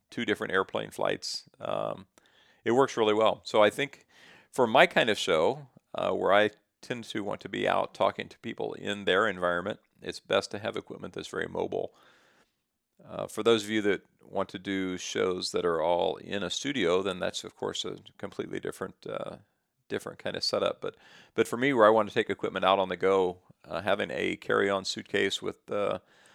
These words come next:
bubble wrap, um, and all of the equipment I've got, it, it works, it works really well. So that's, that's been good for me. But yeah, the seven ninety-nine suitcase at Goodwill, uh,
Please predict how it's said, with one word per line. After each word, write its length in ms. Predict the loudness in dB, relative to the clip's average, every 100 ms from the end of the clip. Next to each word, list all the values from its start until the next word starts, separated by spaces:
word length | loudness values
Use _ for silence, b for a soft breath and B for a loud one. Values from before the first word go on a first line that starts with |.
| b b 2
bubble 200 | 4 6
wrap, 400 | 4 2 -2 -20 _ -20 -14
um, 640 | -8 -4 -4 -6 -8 -12 _ _ _ _
and 120 | 0
all 140 | 4 4
of 60 |
the 60 | 2
equipment 300 | -2 -2 2
I've 140 | 2
got, 160 | 2 -2
it, 100 | -2
it 140 | -6
works, 440 | -6 -6 -6 -10 -12 _ -12
it 100 | -6
works 220 | -6 -6
really 160 | -10 -6
well. 300 | -6 -6 _ b b b b
So 100 | -8
that's, 320 | -2 -2 -2 -10
that's 180 | -8 -8
been 160 | -8 -10
good 160 | -10
for 120 | -10 -12
me. 280 | -10 -10 -14 _ _ _ _ b b b b b b -2
But 180 | 0 2
yeah, 180 | 4 6
the 80 |
seven 280 | 6 2 4
ninety-nine 680 | 0 2 2 2 2 -2 -8
suitcase 500 | -6 -6 -2 0 2
at 160 | 0 0
Goodwill, 520 | -2 0 2 2 0 _ -16
uh, 360 | -6 -2 -2